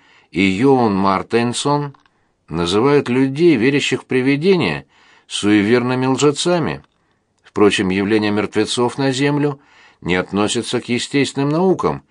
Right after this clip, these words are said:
и даже к области чудесного. Это уже дело богословов. Но ему хотелось спросить у Йоуна, не встречался ли тот с великанами, ибо на эту тему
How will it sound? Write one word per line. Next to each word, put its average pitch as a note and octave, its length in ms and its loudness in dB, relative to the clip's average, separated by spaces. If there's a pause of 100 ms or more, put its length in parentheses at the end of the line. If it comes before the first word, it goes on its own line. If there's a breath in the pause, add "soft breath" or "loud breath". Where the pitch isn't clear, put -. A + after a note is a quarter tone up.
(380 soft breath)
и F2+ 80 -4
даже F#2 320 0
к - 120 -6
области G#2 460 0
чудесного. G#2 800 -2 (360)
Это D3+ 260 -2
уже D#3 220 0
дело D3+ 300 2
богословов. D3 920 2 (640 soft breath)
Но E2 120 -2
ему F2+ 160 2
хотелось G2+ 420 0
спросить G#2+ 540 -4
у A2+ 40 0
Йоуна, A#2 580 0 (400)
не F#2 240 -2
встречался A2+ 680 -2
ли G2 100 0
тот A2 220 0
с - 80 -8
великанами, G#2+ 880 -4 (560 soft breath)
ибо E2 300 0
на F#2+ 160 -2
эту A2 180 -4
тему G#2+ 560 -2